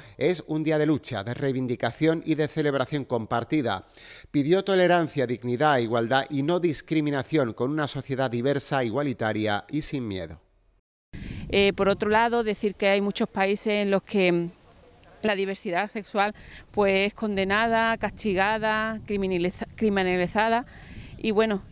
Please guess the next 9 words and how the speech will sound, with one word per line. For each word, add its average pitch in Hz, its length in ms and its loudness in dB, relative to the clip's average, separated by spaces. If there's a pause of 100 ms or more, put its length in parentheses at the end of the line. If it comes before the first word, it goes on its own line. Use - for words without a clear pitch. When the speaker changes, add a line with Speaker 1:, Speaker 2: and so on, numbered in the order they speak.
Speaker 2:
eh, 190 760 2
desde, 185 760 2
en 190 100 -2
este 196 200 0
caso 208 300 -2
desde 190 400 -2
las 185 160 0
instituciones, 220 1000 0 (140)
desde 180 680 0